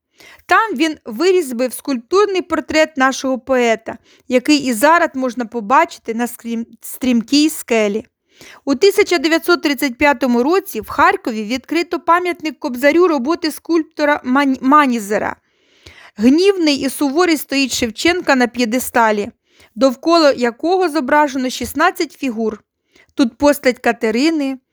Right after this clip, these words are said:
селян-повстанців, солдатів та інші.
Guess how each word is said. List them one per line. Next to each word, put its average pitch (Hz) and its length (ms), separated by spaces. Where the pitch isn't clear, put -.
селян-повстанців, 311 1400
солдатів 262 840
та - 100
інші. 226 580